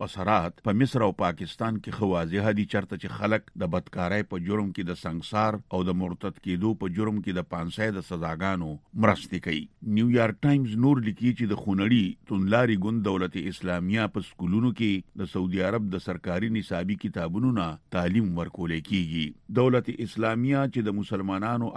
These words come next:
عالمانو کوم دولس تصنیفات شایع کړي دي، په دې کې اووه تصنیفات د اتلسمې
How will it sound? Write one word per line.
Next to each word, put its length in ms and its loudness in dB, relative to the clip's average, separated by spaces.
عالمانو 560 -2
کوم 220 -4
دولس 380 0
تصنیفات 640 -4
شایع 320 0
کړي 340 0
دي، 120 2
په 160 2
دې 180 6
کې 160 -4
اووه 320 2
تصنیفات 720 -2
د 160 -4
اتلسمې 520 -4